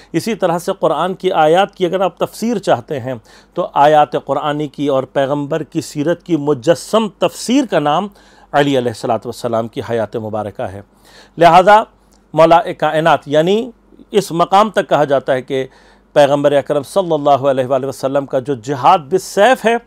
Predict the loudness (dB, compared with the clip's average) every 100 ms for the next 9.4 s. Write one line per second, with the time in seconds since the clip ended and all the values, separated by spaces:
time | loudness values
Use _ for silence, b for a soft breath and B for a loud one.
0 | b _ -8 -2 0 2 0 0 -2 -6
1 | 0 4 4 0 b b -2 2 2 0
2 | -2 -2 -4 -4 -4 -4 -6 -4 -6 -4
3 | -4 -4 -4 -6 -10 -10 -12 -14 b b
4 | b b 6 6 6 0 b b b -6
5 | 0 0 2 4 2 2 -2 0 2 2
6 | 4 4 4 2 -2 0 2 4 4 0
7 | -2 -2 -4 -6 -8 -6 -2 0 0 0
8 | -2 -4 0 0 0 -4 -6 -6 -12 -8
9 | -4 -4 -4 -2